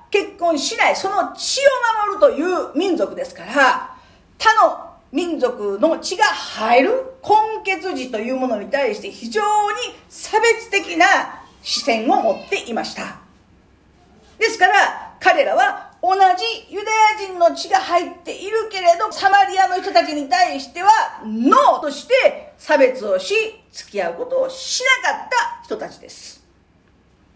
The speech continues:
ですから女性はびっくりしました。「あなた、私がサマリア人だということを知ってるんでしょ？そんな私から水をくださいと言うんですか？」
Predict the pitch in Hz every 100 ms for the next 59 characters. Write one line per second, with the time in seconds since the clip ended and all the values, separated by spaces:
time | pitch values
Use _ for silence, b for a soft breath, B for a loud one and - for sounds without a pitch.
0 | _ 415 - 415 349 311 320 349 330 392
1 | - 415 381 392 277 - 196 - B B
2 | 330 381 370 320 302 285 311 320 381 381
3 | 381 370 330 294 285 302 330 285 262 320
4 | - 339 427 427 247 - 254 339 - -
5 | - _ _ _ _ _ _ _ - 427
6 | 403 440 - - 330 294 - 330 233 -
7 | 285 415 480 - 466 - 508 403 370 330
8 | 294 185 175 - - 320 311 - - -